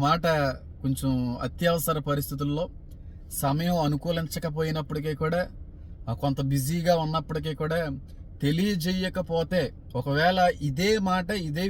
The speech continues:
విషయాన్ని రేపే తెలియజేయచ్చు, ఎల్లుండే తెలియజేయచ్చు, కానీ అర్థం లేకుండా పోతుంది. ఎందుకో చెప్పమంటారా?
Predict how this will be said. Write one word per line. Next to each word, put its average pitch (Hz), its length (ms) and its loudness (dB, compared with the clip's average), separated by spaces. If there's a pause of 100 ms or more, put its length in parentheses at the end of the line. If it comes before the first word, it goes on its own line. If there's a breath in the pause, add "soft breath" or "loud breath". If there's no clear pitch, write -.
విషయాన్ని 175 520 0 (640 loud breath)
రేపే 233 380 6 (100)
తెలియజేయచ్చు, 202 560 0 (160)
ఎల్లుండే 226 380 6 (100)
తెలియజేయచ్చు, 175 580 -2 (120)
కానీ 165 260 2 (680 loud breath)
అర్థం 143 320 2
లేకుండా 165 420 4
పోతుంది. 101 320 -2 (240)
ఎందుకో 156 200 0
చెప్పమంటారా? 160 600 2